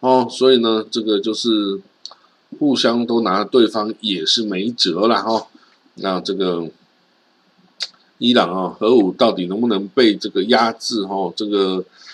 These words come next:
看起来真的是很难说啦哈。啊，如果真的压制的话，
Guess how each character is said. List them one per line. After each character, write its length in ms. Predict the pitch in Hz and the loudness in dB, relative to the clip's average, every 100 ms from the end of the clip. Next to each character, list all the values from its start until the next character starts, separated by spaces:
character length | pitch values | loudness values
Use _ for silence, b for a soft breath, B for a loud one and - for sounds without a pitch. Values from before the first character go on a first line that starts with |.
| B _ | B _
看 180 | - 113 | -6 -4
起 140 | - | -2
来 120 | 85 | -2
真 240 | 90 110 110 | -4 -4 -4
的 140 | 107 | -2
是 220 | 98 113 | -2 -4
很 280 | 101 104 90 | -4 -4 -6
难 260 | 85 85 107 | -6 -6 -4
说 340 | - 127 120 | -4 2 2
啦 160 | 113 82 | 2 0
哈。 280 | 98 95 90 | -4 -4 -4
啊， 60 | |
如 140 | 110 117 | -4 -4
果 160 | 110 | -4
真 220 | 98 123 | -2 -2
的 200 | 120 104 95 _ - | 0 -2 -4 _ -6
压 200 | 117 117 | -4 -4
制 160 | - | -4
的 100 | 107 | -2
话， 140 | 98 | -2